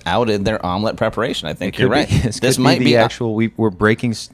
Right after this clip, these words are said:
Speaker 2: story right here.
Speaker 1: Yeah, this might be omelet in a bag being served at Kiki's. We need
Speaker 2: That's it.
Speaker 1: if there's a listener that works now or has ever worked at Kiki's, we need to know how the omelets are prepared. I wanna get to the bottom of this.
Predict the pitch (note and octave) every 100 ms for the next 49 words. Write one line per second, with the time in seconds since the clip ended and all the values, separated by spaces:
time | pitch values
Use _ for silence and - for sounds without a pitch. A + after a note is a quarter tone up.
0 | - - A#2 B2+ B2+ F2+ G#2 A2+ A#2 A2
1 | - B2+ - D3 D3+ D3+ A#2+ B2 B2 A#2+
2 | A2+ A2 A#2 F#2 F#2+ F#2 - G2+ F#2 -
3 | A2 A#2+ F2+ C#2+ G#2 A2 A#2+ - G#2+ -
4 | A#2+ B2+ C#3 C3 A#2+ B2 D#3 F#3 F#3+ F#3+
5 | - G2 F#2+ A2 - G#2 B2+ D#3 - -
6 | - _ G#2+ G#2+ B2+ D3 A#2+ A2 A2 B2+
7 | A#2+ A#2 A#2 A2+ A2 - A2 F#2 F2+ G2
8 | G#2+ G#2 A#2 B2 A2+ G2+ F#2+ F#2+ - _
9 | _ - - A#2+ A#2 G#2+ G2+ G2+ G#2 F#2+
10 | F#2+ F2 F2 - G2 F#2+ F#2+ A2+ F#2 E2
11 | F2 F2 E2+ - - - -